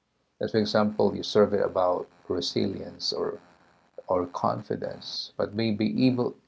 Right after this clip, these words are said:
being able to interview, you, you strengthen your understanding of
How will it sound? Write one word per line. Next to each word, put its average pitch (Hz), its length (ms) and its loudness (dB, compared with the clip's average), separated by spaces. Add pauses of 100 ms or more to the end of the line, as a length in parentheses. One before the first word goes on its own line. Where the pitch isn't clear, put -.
being 104 260 2
able 107 280 2
to 110 100 -2
interview, 90 640 -2 (960)
you, 107 880 6
you 110 160 0
strengthen 107 1000 -2 (180)
your 101 160 -6
understanding 95 920 -2
of 90 180 -4